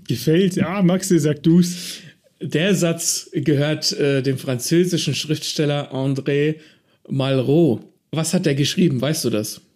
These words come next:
Speaker 2: Kennen wir
Speaker 1: Ich
Speaker 2: da
Speaker 1: hab keine
Speaker 2: was?
Speaker 1: Ahnung, was der geschrieben hat, aber ich fand den Satz gut und ich weiß nicht,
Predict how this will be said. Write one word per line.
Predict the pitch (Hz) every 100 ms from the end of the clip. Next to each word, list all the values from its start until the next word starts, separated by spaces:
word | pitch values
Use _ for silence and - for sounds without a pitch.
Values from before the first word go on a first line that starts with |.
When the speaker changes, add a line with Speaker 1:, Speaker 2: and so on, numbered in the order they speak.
| _
Speaker 2:
Kennen | - 170 165
wir |
Speaker 1:
Ich | 135
Speaker 2:
da | 127
Speaker 1:
hab |
keine | 160 151
Speaker 2:
was? | 147
Speaker 1:
Ahnung, | 156
was | 143 -
der | 135
geschrieben | 131 143 151
hat, | 170
aber | 151 147
ich | 139
fand | 147 143
den | 135
Satz | 175 180
gut | - 208 -
und | 180 165 143
ich | 143 - 131
weiß | 143 196 -
nicht, | 175 220 220 -